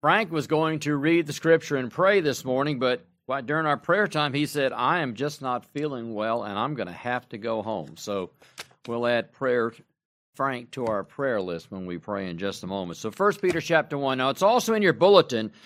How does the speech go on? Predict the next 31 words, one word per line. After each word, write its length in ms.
but 140
I 100
want 200
to 40
encourage 600
you 320
to 120
use 400
your 120
Bible. 440
God's 440
people 680
need 340
to 60
be 200
comfortable 1000
using 520
God's 380
Word. 320
We 120
need 180
to 40
be 140
comfortable 500
navigating 840
with 200
it, 140
turning 440
here, 360
turning 480
there, 320